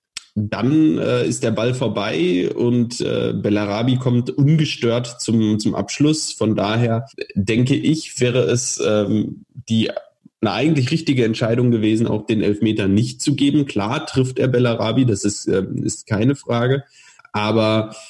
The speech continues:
ja, was passiert? Ähm, er zeigt auf den Punkt und, ähm, man muss es dann am Ende so hinnehmen. Was ich richtig, tatsächlich richtig finde, ist, dass, ähm, oder was ich mir gedacht habe, ist, dass er ihn nicht zurücknimmt, wenn er den V A R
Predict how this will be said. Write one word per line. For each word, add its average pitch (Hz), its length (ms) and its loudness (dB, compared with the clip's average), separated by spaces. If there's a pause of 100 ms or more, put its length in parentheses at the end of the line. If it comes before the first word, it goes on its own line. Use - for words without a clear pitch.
(140)
ja, 90 380 0
was - 280 -2
passiert? 127 720 0
Ähm, 107 520 0
er 104 120 -4
zeigt 113 240 -2
auf 110 120 -2
den 107 180 0
Punkt 147 340 2
und, 120 560 0
ähm, 113 880 0 (160)
man 104 220 0
muss 107 160 -2
es 127 140 -4
dann 110 200 0
am 104 160 0
Ende 117 320 2
so 110 200 0
hinnehmen. 113 720 2 (240)
Was 110 280 -2
ich 131 320 -2
richtig, 160 400 -2
tatsächlich 135 600 0
richtig 123 400 -2
finde, 101 300 2
ist, - 340 -2
dass, 110 200 -4
ähm, 104 460 2 (460)
oder 98 260 0
was 104 140 0
ich 107 120 -6
mir 117 80 2
gedacht 107 440 -2
habe, 123 260 2
ist, - 280 -2
dass 107 200 -2
er 107 200 2
ihn 113 220 2
nicht 139 260 0
zurücknimmt, 127 580 0
wenn 98 140 2
er 92 100 0
den 98 400 0
V 98 180 -2
A 98 60 2
R 107 480 -2